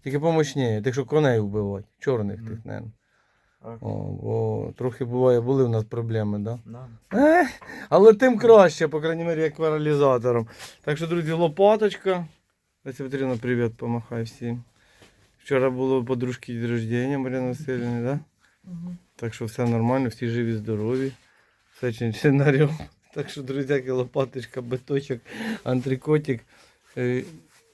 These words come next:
Speaker 1: ціновий діапазон у нас трошки змінився. Ну, не набагато. Всього на всю дві позиції, да?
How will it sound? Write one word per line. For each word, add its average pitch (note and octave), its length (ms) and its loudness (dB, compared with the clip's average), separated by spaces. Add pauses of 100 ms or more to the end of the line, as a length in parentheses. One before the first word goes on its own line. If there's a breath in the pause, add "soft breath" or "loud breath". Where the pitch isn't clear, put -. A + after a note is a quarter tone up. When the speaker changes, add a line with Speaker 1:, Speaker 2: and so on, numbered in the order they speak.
(240)
Speaker 1:
ціновий D3+ 380 4
діапазон C#3 480 2
у - 20 2
нас C3 120 0
трошки C3 420 -6
змінився. B2 800 -2 (720 soft breath)
Ну, A#3+ 120 -4
не D3+ 120 2
набагато. A#2 580 0
Всього E3 260 2
на D#3+ 80 4
всю D3 220 -2
дві D#3 100 0
позиції, C3 480 0
да? D#3 180 -6